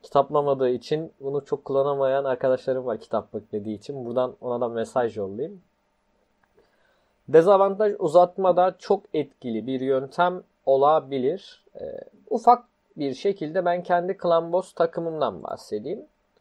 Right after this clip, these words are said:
Bu arada dört yıldız tavuğu almışız. Üç dakikada Doom Tower'da ilerlemeye devam. Tekrardan bir video çekmeyi düşünüyorum Doom Tower'la ilgili. Benim takımım şu şekilde.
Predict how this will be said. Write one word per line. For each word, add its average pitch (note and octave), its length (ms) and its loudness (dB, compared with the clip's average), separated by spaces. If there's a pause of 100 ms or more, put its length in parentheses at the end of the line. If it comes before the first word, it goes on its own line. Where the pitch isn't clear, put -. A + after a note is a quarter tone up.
(760)
Bu - 80 -14
arada D3+ 200 -2
dört D#3+ 260 0
yıldız D#3 340 -4
tavuğu D3 320 2
almışız. D3 840 -2
Üç - 280 -16
dakikada A#2+ 720 -8
Doom A#2 180 -12
Tower'da G#2 580 -6
ilerlemeye G#2+ 840 -2
devam. C#3 420 2
Tekrardan B2+ 640 -2
bir A#2 180 -6
video A#2 220 -6
çekmeyi B2+ 480 -10
düşünüyorum A#2 520 -6
Doom F2+ 140 -10
Tower'la B1 540 -14
ilgili. F3 400 -12 (1160)
Benim G#3+ 300 -2
takımım A3 540 -2
şu - 160 -10
şekilde. C#3+ 680 0